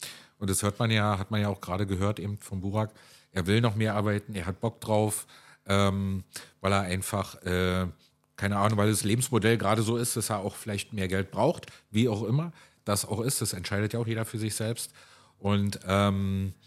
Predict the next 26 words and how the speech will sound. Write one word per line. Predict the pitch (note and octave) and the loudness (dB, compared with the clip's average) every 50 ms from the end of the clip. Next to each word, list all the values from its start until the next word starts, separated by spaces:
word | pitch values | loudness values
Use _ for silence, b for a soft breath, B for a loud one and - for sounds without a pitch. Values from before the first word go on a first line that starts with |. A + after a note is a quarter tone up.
| B B B B B B | B B B B B B
und | - G2+ G2 | -4 0 2
das, | A2 - - - | 2 2 2 0
darum | - G2 G#2 A#2+ B2+ | 0 2 2 4 4
geht's, | B2+ D#3 C#3 - - | 6 4 4 4 2
dass | - G2 | -2 -4
die | - - A2+ | -4 -2 -2
Motivation | A2 G#2+ B2 A#2 G#2 A2 G#2 - - B2 A#2+ C#3 C3+ | 0 2 2 2 2 2 2 2 0 0 0 0 2
da | A#2+ A2+ A2+ A#2 A#2+ | 4 4 4 4 4
ist, | B2 A#2 - - | 2 0 -2 -2
das | A2+ - - | -4 -4 -4
eben | - - G#2+ G#2+ | -4 -4 -4 -2
so, | - G#2+ G#2+ A#2+ B2 | -2 0 0 2 2
sich | G2 G2 B2+ A#2+ - | 2 2 2 2 2
so | - A#2 C3 D3+ - | 0 0 0 -2 0
einzuteilen, | - G2+ A2 B2 C3+ - - D#3 C3+ - - A#2 A#2 A#2+ C3 C3 C3 C3 C3 B2+ A#2+ B B B B B B B B B B | 0 0 0 0 0 -2 -2 -4 -4 -4 -2 0 2 2 2 2 2 2 0 -2 -4 B B B B B B B B B B
dass | - G2 - - | -8 -6 -4 -2
man, | A2 G#2+ G#2 G#2+ G#2 G#2 G2+ G#2+ - | 0 0 2 2 2 0 -2 -2 -4
äh, | - G2+ | -4 -6
trotzdem | G2 - - B2+ - - - C3+ B2+ A#2+ | -4 -4 -2 -2 -2 0 0 0 2 2
noch | A#2 A#2+ A#2 G#2+ - | 2 2 0 0 -2
ein, | - G#2+ G2+ G#2+ G2+ G#2 G#2 G#2 A2 G#2+ - | -2 0 2 2 2 0 0 -2 -2 -4 -2
ähm, | G#2 G2+ G2+ G2+ G2 G2+ G2+ G2+ G2 G2 F#2+ | 0 0 2 2 2 0 0 0 0 -2 -2
Familienleben | - - A#2 A2+ A#2+ C3+ C3+ B2+ B2 A#2 A#2 A#2+ A#2+ G#2+ G2+ | -2 -2 2 4 4 4 4 4 4 4 4 4 2 2 2
hat | A2 A#2 - - | 0 0 0 -2
oder | - F#2 F#2+ | -2 -2 0
F-, | F2+ - - - | -2 -2 -4 -10